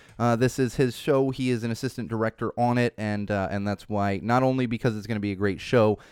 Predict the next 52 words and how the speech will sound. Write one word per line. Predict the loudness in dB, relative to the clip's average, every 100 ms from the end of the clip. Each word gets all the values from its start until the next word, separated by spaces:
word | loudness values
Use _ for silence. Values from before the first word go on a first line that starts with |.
| _
uh, | -6 -4
but | -2
we | -4
support | -4 -6 -4 -2
it | -4
because | -6 -6 -6
Chris | -4 -2 -2 -4 -10
does | -4 -2 -2 -8
so | -8 -4
many | -2 -4
things | -4 -6 -6
to | -10
support | -10 -6 -4 0 4
us | 4 4
here | -4 0 2
at | 2
Go | 2
Tell | 2 0
It | -2
to | -2
Wall | -2 -2
Podcast, | -2 -4 -2 -4 -4 -14 -20 -12
uh, | -6 -2
being | -2 -2
an | -2
on, | -4 -8 -6
on-air | -2 -2 -4
producer | -6 -8 -6 -6
and | -8 _ _
all | -4 -4
the |
stats | -2 -2 -2 -4
and |
information, | -6 -6 -8 -6 -4
really | -2 -2 -4
everything, | -8 -6 -10 -6 -6 -6 -10 -20 -20 -8
uh, | -4
that | -2 -2
he | -2 -4
and | -4 -4
Bo-, | -4 -4
he | -4 -2 -2
and | -2 -2 -2
Bridget | -2 -2 -4 -8
do, | -6 -6 -6 -8
uh, | -10
for | -8 -6 -6
the |
show. | -8 -8 -8
So | -10
thank | -4 -2 0
you | -2